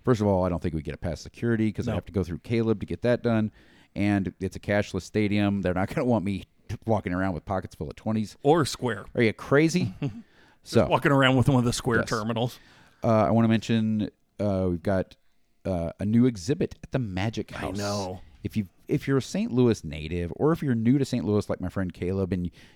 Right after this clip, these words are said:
Speaker 1: you start hitting the local spots, everybody's gotta go to the Magic House.
Speaker 2: It's on the list.
Speaker 1: If you
Speaker 3: Good.
Speaker 1: got, if
Speaker 3: Good.
Speaker 1: you got kids, you go to the Magic House at least three times a summer.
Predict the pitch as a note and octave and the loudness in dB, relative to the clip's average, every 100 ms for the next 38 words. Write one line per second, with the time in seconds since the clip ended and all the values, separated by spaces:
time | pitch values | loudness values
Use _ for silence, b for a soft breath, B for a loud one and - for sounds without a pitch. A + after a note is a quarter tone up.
0 | B G2+ - G#2 - A2+ G#2+ G#2+ G2 F2 | B -2 2 0 0 -2 0 0 -2 -2
1 | F#2 G2 G2+ F#2+ - F#2+ G#2 - - b | 0 2 0 0 -4 -2 0 -2 -10 b
2 | b b b - A#3+ A#2 D#2+ - D#2 D#2 | b b b -2 0 0 -2 -4 -6 -6
3 | D2+ C#2+ D2 D2 - A1+ - - b b | -6 -6 -8 -10 -12 -12 -12 -18 b b
4 | b b b A#2+ A2+ A#2+ A3 - B2 - | b b b -8 -6 -6 -6 0 0 2
5 | G#2+ A2 - - A#2 E3 - G#2 - - | 2 2 2 -2 0 0 0 -2 -4 -6
6 | - G3+ C3+ A2+ A2+ G2+ G2 G#2 F#2+ - | 2 2 2 0 0 0 0 0 -2 -2
7 | G2+ - - A#2 F3+ - - _ _ A#2+ | -2 -2 -8 -6 -6 -6 -12 _ _ 0
8 | A#2 A2 A2 F2 E2 - D#2+ D2+ D#2+ | 0 2 -2 -2 -6 -6 -6 -6 -10